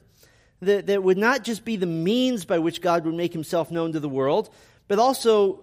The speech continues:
show what a kingdom is supposed to look like. And perhaps the closest that Israel ever came to being obedient to that calling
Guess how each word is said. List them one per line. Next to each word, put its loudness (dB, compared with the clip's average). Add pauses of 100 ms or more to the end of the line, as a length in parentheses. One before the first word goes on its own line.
(120)
show 2
what 2
a 2
kingdom -2
is -6
supposed -4
to -2
look -6
like. -6 (1120)
And -2
perhaps 0
the -2
closest 0
that 2
Israel 2
ever 0
came -2 (100)
to -10
being 0
obedient -2
to -4
that -2
calling -4